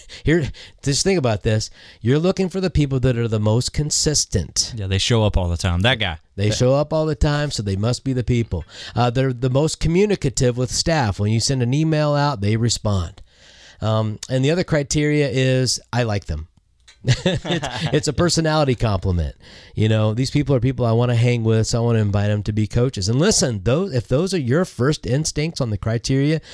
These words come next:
Speaker 1: that you use, no penalty there. Uh, but if you start to see those, the results of those criteria being people that are looking at you going,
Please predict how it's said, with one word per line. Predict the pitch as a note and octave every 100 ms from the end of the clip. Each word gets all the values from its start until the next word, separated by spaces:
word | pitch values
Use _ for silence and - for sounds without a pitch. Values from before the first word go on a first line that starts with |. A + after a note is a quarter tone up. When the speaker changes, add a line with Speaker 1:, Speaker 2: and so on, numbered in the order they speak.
| - -
Speaker 1:
that | B2 C3
you | C3+
use, | C#3+ B2+ B2 D3 E3+ - - F#2
no | E2+ C#3+ F3+
penalty | - F3 G#3 C3 G2
there. | E2+ F2 D#2+ F2 A#2+ - - - - -
Uh, | A#2 A2+
but | A2 C3+
if | C3+ C3+
you | C#3
start | - D3+ D#3+
to | - C#3+
see | A#2 - F3
those, | D#3 D3+ B2+ -
the | B2+
results | A#2+ A2 C3 F3 -
of | B2
those | D3 C#3+
criteria | - B2+ - D3+ D3+ A#2+
being | G#2+ B2+ A#2+
people | - D3 D#3 C3
that | A2+ A#2+
are | A2+
looking | A#2 C3 B2
at | G#2+
you | A2+
going, | A2 A#2 A2+